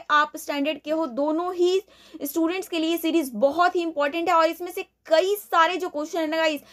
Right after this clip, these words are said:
आपको एग्जाम में देखने को मिलेंगे, इसलिए सीरीज को बिल्कुल भी मिस मत मर करिएगा। स्टार्ट कर लेते हैं अपने क्वेश्चन नंबर वन से। तो हमारा फर्स्ट क्वेश्चन ही बहुत ही इंपॉर्टेंट है, जिसमें बोला गया है two positive integers A and B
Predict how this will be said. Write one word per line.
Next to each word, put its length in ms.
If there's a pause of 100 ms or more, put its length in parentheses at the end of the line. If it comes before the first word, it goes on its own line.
(220)
आपको 380
एग्जाम 340
में 220
देखने 300
को 100
मिलेंगे, 280
इसलिए 200
सीरीज 380
को 120
बिल्कुल 460
भी 120
मिस 240 (200)
मत 240
मर 240
करिएगा। 460 (420)
स्टार्ट 360
कर 140
लेते 220
हैं 240
अपने 320
क्वेश्चन 500
नंबर 360
वन 200
से। 180
तो 260
हमारा 320
फर्स्ट 320
क्वेश्चन 300
ही 100
बहुत 340
ही 60
इंपॉर्टेंट 680
है, 440 (220)
जिसमें 360
बोला 240
गया 180
है 240
two 120 (100)
positive 400
integers 640
A 80 (100)
and 180
B 120